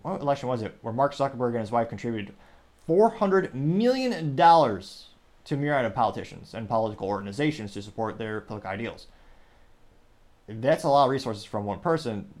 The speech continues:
The Republican Party needs a lot more resources. So it'll be interesting to see, I mean, how much money can they raise with the current leadership around McDaniel, McDaniel, whatever her name is. But, yeah, that's,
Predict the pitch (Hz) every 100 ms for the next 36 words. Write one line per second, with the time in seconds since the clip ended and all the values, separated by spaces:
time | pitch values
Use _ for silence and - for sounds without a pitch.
0 | - 113 135 135 160 135 156 120 120 143
1 | 117 107 107 104 113 135 151 170 143 113
2 | 113 104 113 120 85 - - - - _
3 | - - - - 123 151 147 120 139 135
4 | 120 - - 135 156 - 120 123 101 -
5 | 123 165 143 143 160 120 107 98 135 123
6 | 120 - - _ _ _ _ _ _ _
7 | - 131 131 143 104 107 123 101 98 143
8 | 190 135 104 101 - - - 120 117 143
9 | 151 - - _ - 107 95 101 110 120
10 | - - - - 170 151 - _ _ _
11 | _ - 117 127 113 113 120